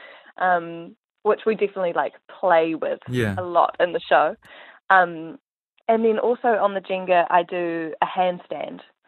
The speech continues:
Speaker 1: on top of two towers, and Zane and Deg take out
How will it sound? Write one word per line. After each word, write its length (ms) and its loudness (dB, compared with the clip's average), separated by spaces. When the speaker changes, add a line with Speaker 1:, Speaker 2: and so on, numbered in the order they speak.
Speaker 1:
on 180 2
top 360 -2
of 140 2
two 220 -2
towers, 420 0
and 180 -2
Zane 180 4
and 140 -2
Deg 140 -2
take 240 -4
out 280 4